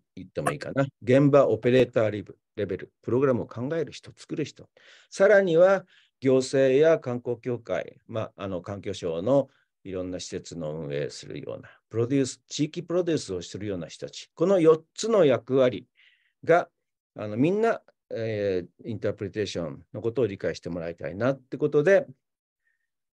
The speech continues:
えー、ここもちょっと、お-、小野さん、リンクを貼っといていただけると思うんですけども、今、えーっと、チャットにリンクが貼られるところで、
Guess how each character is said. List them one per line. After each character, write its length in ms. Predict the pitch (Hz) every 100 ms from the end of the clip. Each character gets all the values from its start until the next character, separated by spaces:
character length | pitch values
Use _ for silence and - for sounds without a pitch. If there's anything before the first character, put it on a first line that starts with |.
| _
え 600 | 120 123 123 123 117 113 -
ー、 40 |
こ 160 | - 160
こ 40 |
も 120 | 165
ち 100 | 160
ょ 20 |
っ 40 | 160
と、 180 | 117 95 -
お-、 300 | - 95 90
小 40 | 87
野 100 | 92
さ 160 | 90 98
ん、 180 | 90 - _ _ _ -
リ 160 | 95
ン 120 | 104
ク 180 | 95 101
を 140 | 98 92
貼 120 | 90
っ 80 | -
と 160 | 90
い 60 | 85
て 80 | 78
い 60 |
た 100 | 80
だ 80 | -
け 140 | -
る 80 | 73
と 100 | -
思 160 | 64 73
う 40 |
ん 60 | 71
で 60 |
す 100 | -
け 100 | -
ど 120 | 120 139
も、 200 | 139 -
今、 320 | 180 185 - _ _ _ _ _ _ _
え 220 | 117 123
ー 40 | 120
っ 120 | -
と、 260 | 127 123 117
チ 120 | 127
ャ 40 |
ッ 40 | 120 -
ト 100 | 143
に 160 | 143
リ 140 | 135 147
ン 60 | 143
ク 120 | 135
が 300 | 139 131 - _ _ -
貼 80 |
ら 180 | 127 131
れ 100 | 131
る 160 | 131 127
と 160 | 127 127
こ 140 | 131
ろ 320 | 123 120 - -
で、 300 | 135 147